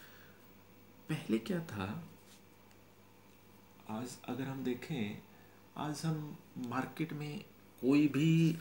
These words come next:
item लेने के लिए जाते हैं, कोई भी item purchase करने जाते हैं, या कहीं से भी किसी item की अगर हम, हमें requirement होती है, तो हम क्या करते हैं? एक basic सा question है।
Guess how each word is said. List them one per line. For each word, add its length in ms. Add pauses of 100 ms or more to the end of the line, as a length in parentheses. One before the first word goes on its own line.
item 300
लेने 280
के 80
लिए 140
जाते 300
हैं, 240
कोई 160
भी 120
item 200
purchase 540
करने 260
जाते 280
हैं, 240 (580)
या 80
कहीं 300
से 160
भी 100
किसी 380
item 300
की 100
अगर 180
हम, 260 (160)
हमें 200
requirement 600
होती 220
है, 80
तो 200
हम 140 (140)
क्या 140 (100)
करते 260
हैं? 200 (1600)
एक 160
basic 300
सा 120
question 400
है। 240